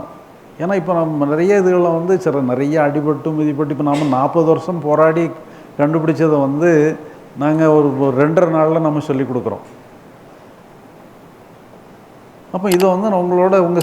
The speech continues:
சிஸ்டத்தோட இணையணும். உங்க லைஃப்ல அது ஒரு மாற்றத்தை ஏற்படுத்தணும்.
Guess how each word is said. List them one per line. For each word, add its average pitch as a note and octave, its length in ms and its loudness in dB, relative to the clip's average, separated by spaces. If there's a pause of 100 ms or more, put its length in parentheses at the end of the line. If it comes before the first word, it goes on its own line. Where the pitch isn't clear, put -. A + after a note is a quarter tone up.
சிஸ்டத்தோட G3+ 560 -2
இணையணும். D#3 520 -2 (600)
உங்க C3 140 -2
லைஃப்ல F3 420 0
அது E3+ 160 2
ஒரு D#3 100 2
மாற்றத்தை D3 460 -2
ஏற்படுத்தணும். A#2+ 640 -4